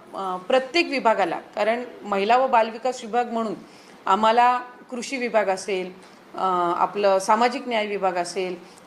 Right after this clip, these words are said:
त्याचबरोबर माहिती तंत्रज्ञान विभाग असेल किंवा इतर जे काही विभाग आहेत, त्यांची, अ, त्यांचा ॲक्सेस किंवा त्यांचा डेटा ॲक्सेस असण्याचं काही कारण नाही, कारण प्रत्येक विभागाकडे आपापला डेटा असतो आणि इतर विभागांचा जो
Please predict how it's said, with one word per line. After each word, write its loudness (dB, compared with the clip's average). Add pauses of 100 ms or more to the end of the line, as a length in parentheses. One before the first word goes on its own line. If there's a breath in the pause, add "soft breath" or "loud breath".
त्याचबरोबर 2
माहिती -2
तंत्रज्ञान 0
विभाग 2
असेल -4
किंवा -4
इतर 2
जे -4
काही 0
विभाग 2
आहेत, -2 (520 loud breath)
त्यांची, 2 (100)
अ, 0 (100)
त्यांचा 2
ॲक्सेस -2
किंवा -2
त्यांचा -2
डेटा 0
ॲक्सेस 0
असण्याचं -4
काही 0
कारण 0
नाही, -6 (440 loud breath)
कारण 2
प्रत्येक 0
विभागाकडे 2
आपापला 2
डेटा 0
असतो -2 (360 loud breath)
आणि 0
इतर 0
विभागांचा -2
जो -4